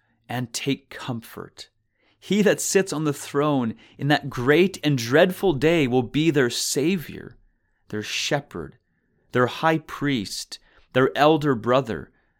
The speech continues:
their friend. When they see him, they will have no cause to be alarmed. Let the unconverted people think of this and be afraid. Their judge will be that very Christ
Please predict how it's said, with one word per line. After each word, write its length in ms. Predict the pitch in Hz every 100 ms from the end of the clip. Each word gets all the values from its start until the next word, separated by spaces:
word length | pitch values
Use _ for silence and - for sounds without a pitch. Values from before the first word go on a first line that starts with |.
| _ _ -
their 220 | 104 101
friend. 480 | - 110 90 71 - _ _ _ _ _ _ _ _ _
When 140 | - 120
they 100 | 113
see 320 | - - 143
him, 400 | 113 85 67 - _ _ _ _ _ _
they 100 | -
will 100 | 120
have 140 | 131 113
no 220 | 117 131
cause 640 | 139 - 131 107 87 -
to 100 | -
be 140 | 104 98
alarmed. 640 | 90 98 95 82 82 - _ _ _ _ _ _ _ _ _ _ _ _
Let 180 | 131 135
the 120 | 147 -
unconverted 920 | 156 170 - 127 107 127 139 117 -
people 400 | - 127 - 107
think 340 | - - 147
of 160 | 131 95
this 460 | 87 78 - - - _ _ _ -
and 260 | 120 110
be 220 | 135 147
afraid. 680 | 139 - - 123 110 98 - _ _ _ _ _ _ _ -
Their 180 | 151
judge 560 | 135 - 143 147 165 147
will 140 | 113
be 160 | 123 131
that 300 | 117 131 -
very 440 | 113 117 135 143
Christ 800 | 147 - - 123 98 95 - -